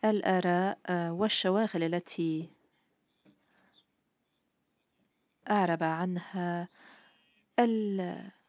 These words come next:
المشاركون في الجلسات غير الرسمية. المقترح الجديد المطروح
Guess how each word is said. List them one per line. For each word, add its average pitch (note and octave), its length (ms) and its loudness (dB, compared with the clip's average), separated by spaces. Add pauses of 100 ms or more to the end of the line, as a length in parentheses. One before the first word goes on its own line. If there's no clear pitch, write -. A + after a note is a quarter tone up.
(400)
المشاركون F#3 760 -2
في F3 600 -4
الجلسات F3+ 580 -4
غير F3 280 -4
الرسمية. D3 540 -12 (1300)
المقترح F#3+ 640 -2
الجديد F3+ 640 -2
المطروح F3 840 -4